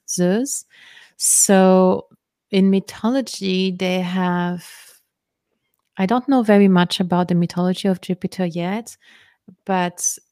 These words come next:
in the Greco-Roman mythology, Jupiter stood for war, stood for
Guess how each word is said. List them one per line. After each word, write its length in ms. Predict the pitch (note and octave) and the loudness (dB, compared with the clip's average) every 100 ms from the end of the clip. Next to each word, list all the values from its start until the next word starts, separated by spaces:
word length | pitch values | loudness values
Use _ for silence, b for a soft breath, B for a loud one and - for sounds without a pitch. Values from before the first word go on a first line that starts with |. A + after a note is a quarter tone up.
| _ - | _ -2
in 260 | G3 G3 | 2 2
the 200 | G3 F#3+ E3+ | 4 2 2
Greco-Roman 800 | F#3+ G3 - F#3 F#3 F#3 F3+ | 2 2 0 2 4 4 4
mythology, 800 | F3 - G3 G3+ G3+ G3 F#3+ F3+ | 2 0 -4 -4 -4 -6 -4 -4
Jupiter 880 | E3 - F#3+ F#3+ - G3 F#3 F3+ F3+ b b b b b b _ _ _ _ _ _ _ | -6 -6 -6 -8 -8 -4 -2 -2 -4 b b b b b b _ _ _ _ _ _ _
stood 440 | - - - A3 - | 0 0 -2 -4 -4
for 360 | - F#3+ F3+ | -4 -2 -2
war, 640 | F3 F#3 G#3 F#3+ F3+ F#3+ - | 0 2 2 0 -2 -6 -8
stood 340 | F3+ - G#3 G3 | -12 -6 -6 -6
for 260 | - F#3 | -6 -8